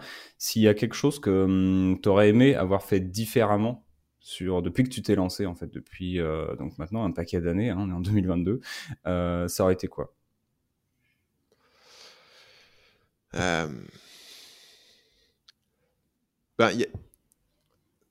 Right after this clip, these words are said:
Speaker 2: c'est compliqué parce que j'ai l'impression que, que ce que j'ai fait a, a tellement bien fonctionné qu'il y a un côté où tu dis, « Je voudrais pas vraiment, euh, euh, prendre le risque de, de, de, tu vois, de, de trop changer ces éléments-là. »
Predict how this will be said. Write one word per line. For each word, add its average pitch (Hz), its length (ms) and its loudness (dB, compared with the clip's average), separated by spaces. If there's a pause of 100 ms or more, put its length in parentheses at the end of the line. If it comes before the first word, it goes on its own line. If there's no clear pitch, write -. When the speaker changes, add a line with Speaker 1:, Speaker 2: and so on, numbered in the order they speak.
(520)
Speaker 2:
c'est - 180 -2
compliqué 151 260 6
parce 151 140 6
que 104 240 2
j'ai 117 160 2
l'impression 113 380 -2
que, 92 320 -4
que 104 140 -4
ce - 80 -6
que 104 120 -2
j'ai 98 140 0
fait 117 220 4
a, 90 300 4
a 71 340 -4
tellement 107 400 0
bien 98 480 -2
fonctionné 113 440 -4
qu'il 95 120 -6
y 95 40 0
a 95 80 2
un 92 60 0
côté 101 240 0
où 110 60 4
tu 95 180 -8
dis, « 101 220 0
Je - 20 -6
voudrais 85 260 0
pas 95 360 4
vraiment, 90 480 0
euh, 82 240 -4 (2250)
euh, 71 100 -6
prendre 98 280 0
le 92 120 4
risque 98 280 -4
de, 82 280 -2
de, 80 240 -6
de, - 160 -14
tu - 100 -14
vois, 92 140 0
de, 80 120 -4
de 78 120 -8
trop - 240 -6
changer 87 280 -4
ces 85 240 -6
éléments-là. » 82 600 -2